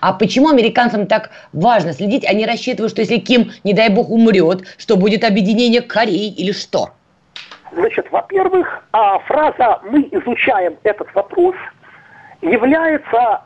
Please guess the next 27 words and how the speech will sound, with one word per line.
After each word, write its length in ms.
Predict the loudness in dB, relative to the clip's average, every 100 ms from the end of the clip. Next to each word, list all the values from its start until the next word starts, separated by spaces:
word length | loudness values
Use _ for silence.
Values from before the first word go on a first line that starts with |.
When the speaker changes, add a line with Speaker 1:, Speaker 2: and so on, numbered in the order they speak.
| -4
Speaker 2:
эвфемизмом, 1000 | -6 -4 -2 0 0 -2 0 -2 -2 -10 _ -20 _ _
ам, 760 | -2 0 2 2 0 -2 -10 -14 -14
более 460 | -4 0 0 -2 -6
резких 360 | -6 -6 -4 -2
выражений, 640 | -2 -2 0 0 4 2 0 0
ну, 120 | -2
примерно 540 | 0 -8 -4 -4 -2
так 300 | -4 -2 -2
же, 100 | -4
как 320 | -4 0 0 -2
на 80 | -2
большинстве 480 | -2 -2 -2 -2 0
собеседований 880 | -2 -4 -2 -2 0 -2 -2 -4 -6 -12 -18 -8
вместо 420 | -2 0 0 -4
фразы 360 | -2 -2 0 -2
"вы 140 | 0
нам 220 | 0 -2
не 80 | -2
подошли", 600 | -4 -2 -2 -4 -4 -4 -4 -16 _
а, 180 | -2 -2
говорится 540 | -2 -2 0 -2 -4
"мы 120 | -2 -2
вам 160 | -2
когда-нибудь 540 | -4 -2 -2 -2 -8 -6
позвоним". 480 | -6 -6 -12 -14 -20 _ _ _ _ _ _ _ _
Speaker 1:
Позвоним, 520 | -2 2 2 0 -4 -8
да. 200 | -10